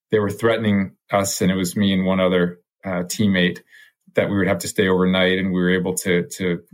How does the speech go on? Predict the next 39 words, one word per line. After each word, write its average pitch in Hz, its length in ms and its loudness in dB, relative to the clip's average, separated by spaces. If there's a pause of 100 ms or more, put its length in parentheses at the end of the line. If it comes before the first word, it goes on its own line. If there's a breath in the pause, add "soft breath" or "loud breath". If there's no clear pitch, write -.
(160)
talk 117 260 0
our 98 160 2
way 95 220 2
out 92 240 2
and 90 160 2
go 95 140 2
meet 95 200 2
up 92 160 0
with 90 120 -4
the 85 80 -4
rest 92 240 0
of 92 100 0
our 92 100 2
team. 95 400 0
This 95 160 -2
was, 95 140 -2
of 87 140 -10
course, 92 320 -2
in 90 80 0
a 87 40 -2
pre-cell 95 520 -2
phone 92 400 0
era, 98 340 2
so 92 160 -2
it 90 60 -2
was - 120 -10
hard 92 200 0
to 90 100 -4
reach 98 240 -2
people. 101 260 0
I 92 120 2
just 90 180 0
knew 101 160 2
where 92 140 2
our 85 100 4
meeting 95 420 2
point 87 240 -4
was. 87 360 -4 (760 loud breath)
And, 127 500 2